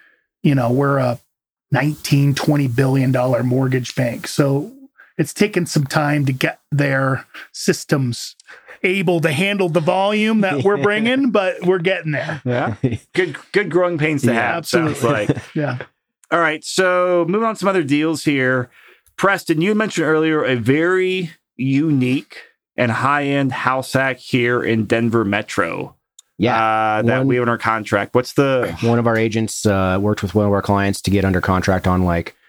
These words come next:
Speaker 2: over a million and a half dollar new build, uh, with a separate A D U in the backyard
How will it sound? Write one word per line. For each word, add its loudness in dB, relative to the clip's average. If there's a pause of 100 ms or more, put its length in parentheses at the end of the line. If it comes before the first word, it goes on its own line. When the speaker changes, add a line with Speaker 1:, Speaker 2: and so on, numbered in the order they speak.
(220)
Speaker 2:
over 2
a 2
million 2
and 0
a 0
half -2
dollar 0
new 0
build, 0 (320)
uh, 0
with -2
a -2
separate -2
A 0
D 0
U 2
in 2
the 0
backyard 0